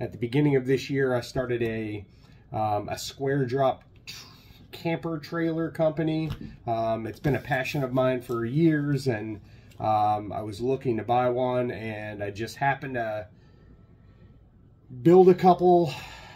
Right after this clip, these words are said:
and improve the process to the point where people kept telling me that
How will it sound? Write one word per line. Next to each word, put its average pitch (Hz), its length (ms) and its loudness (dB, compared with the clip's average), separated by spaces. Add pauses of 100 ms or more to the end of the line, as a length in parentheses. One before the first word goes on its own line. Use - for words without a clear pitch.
(440)
and 127 1120 -4 (120)
improve 143 420 -2
the 135 80 -4
process 143 600 0
to 147 120 -2
the 127 100 0
point 139 280 -4
where 135 120 -4
people 139 280 -4
kept - 240 -6
telling 139 320 -2
me 139 140 2
that 123 300 -2